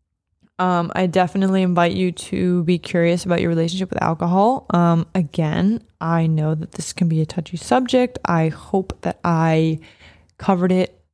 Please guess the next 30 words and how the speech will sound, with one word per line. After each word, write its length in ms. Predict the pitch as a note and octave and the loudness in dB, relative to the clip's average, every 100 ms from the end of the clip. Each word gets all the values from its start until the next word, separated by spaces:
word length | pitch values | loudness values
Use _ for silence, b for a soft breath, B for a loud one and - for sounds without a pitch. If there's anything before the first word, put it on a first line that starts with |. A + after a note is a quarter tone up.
| _ _ | _ _
okay. 680 | F3+ E3 - A#3 A3+ A3+ A3 - | -8 -6 -2 0 2 2 0 -4
Um, 520 | - E3+ E3 D#3 - - _ _ _ _ _ _ _ _ _ _ _ _ _ _ _ _ _ _ _ _ _ - _ | 2 4 4 2 -2 -8 _ _ _ _ _ _ _ _ _ _ _ _ _ _ _ _ _ _ _ _ _ -20 _
yeah, 320 | F#3 A3 F#3 - - | -2 2 2 -2 -4
I, 100 | - | -4
I, 440 | - F#3+ F#3 F3+ F3+ | 0 2 2 2 2
uh, 520 | F3 E3+ E3 E3 F3 - _ _ - | 2 2 2 0 -4 -12 _ _ -6
see, 200 | - C4+ | 0 2
this 140 | A3 | 0
is 60 | F#3 | 0
the 80 | |
thing. 200 | F3+ A#3+ | 0 0
I'm 120 | D#3 D#3+ | 0 0
so 180 | G3 | -2
self-aware 760 | F#3+ G3+ F#3+ F#3+ G3 F#3 F3 - - | 0 0 -2 0 2 4 2 -2 -4
that 120 | F3 | 0
I 180 | E3 D#3+ | 0 0
feel 640 | - F#3 F3+ F3 D#3+ D#3+ b b b b - | -2 0 2 2 0 -6 b b b b -2
like 340 | E3+ E3 D#3 - | 2 2 -2 -2
I 140 | E3+ | 0
already 520 | E3+ E3 E3 E3 D#3 _ _ _ _ _ F3 | 2 2 0 -2 -6 _ _ _ _ _ -4
am 100 | E3 | 0
worried 520 | E3+ E3+ D#3 D#3 E3 _ _ | 2 4 2 0 -6 _ _
that 100 | F3 | -4
I'm 200 | E3 D#3+ | -2 -2
going 360 | D#3 D#3+ D#3 D#3 | -2 -2 -4 -4
to 300 | - E3 D#3 | -4 -4 -2
say 200 | - F#3 | 0 0
<laughs> 20 | |
something 380 | - F3 F3+ F#3 | 2 0 0 2
wrong. 400 | A3+ A#3+ G3+ | 4 4 2